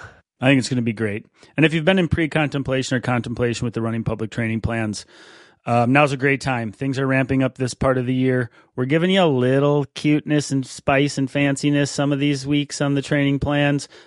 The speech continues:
I was combing through some of the prescription, and I was like, "Oh, God." I was, like, kept nodding my head. I'm like, "Yeah, this is good stuff. Yeah, this is good stuff. This is good stuff." Like, it's nineteen ninety-nine. It's pretty much free.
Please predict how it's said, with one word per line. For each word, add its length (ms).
I 60
was 160
combing 300
through 140
some 240
of 120
the 200
prescription, 640
and 60
I 60
was 120
like, 200
"Oh, 100
God." 240
I 40
was, 100
like, 140
kept 160
nodding 260
my 80
head. 80
I'm 60
like, 120
"Yeah, 120
this 140
is 20
good 160
stuff. 360
Yeah, 100
this 120
is 80
good 160
stuff. 300
This 100
is 140
good 160
stuff." 400
Like, 100
it's 140
nineteen 300
ninety-nine. 560
It's 120
pretty 240
much 220
free. 460